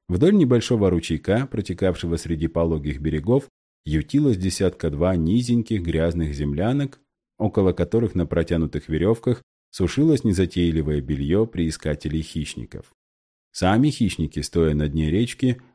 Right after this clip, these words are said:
вода которой была отведена канавой немного в сторону,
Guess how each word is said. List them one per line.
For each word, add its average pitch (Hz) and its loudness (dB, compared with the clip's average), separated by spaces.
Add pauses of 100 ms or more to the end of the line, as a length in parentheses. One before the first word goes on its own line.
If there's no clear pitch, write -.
вода 82 0
которой 78 0
была 76 -2
отведена 80 -2
канавой 73 -4
немного 71 -4
в - -14
сторону, 120 2